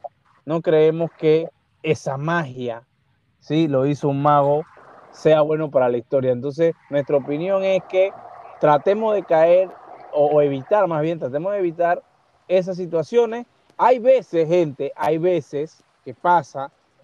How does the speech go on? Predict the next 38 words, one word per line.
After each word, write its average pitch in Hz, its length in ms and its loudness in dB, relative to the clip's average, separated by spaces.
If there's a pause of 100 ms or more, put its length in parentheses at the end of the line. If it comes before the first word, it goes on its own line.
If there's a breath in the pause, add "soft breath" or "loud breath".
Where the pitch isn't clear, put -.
(100)
que 156 140 -2
nosotros 190 480 -4
como 190 180 -6
escritores 160 540 -4
nos 175 200 -4
cuesta 254 640 -2 (600)
reconocer 170 920 -2
que 196 100 -8
estamos 202 320 -4
dando 202 220 -4
un 202 80 -12
guionazo 180 500 -4
en 165 140 -8
una, 165 520 -10 (240)
en 139 140 -10
una 147 440 -8 (140)
parte 160 500 -2
X, 151 200 -8
Y, 139 120 -6
Z, 196 440 -4 (320)
y 143 80 -6
ahí 156 200 2
es 180 80 2
donde 156 340 -2
nuestros 139 680 -4 (320)
lectores 156 420 0
beta 185 300 2
nos 147 200 -6
ayudan 180 580 0 (360)
a 143 60 0
identificar 143 560 -2
eso 180 240 0
para 139 280 0
ver 151 160 -2
cómo 165 240 -8
se 139 140 -10
puede 151 280 -2
corregir, 180 580 -4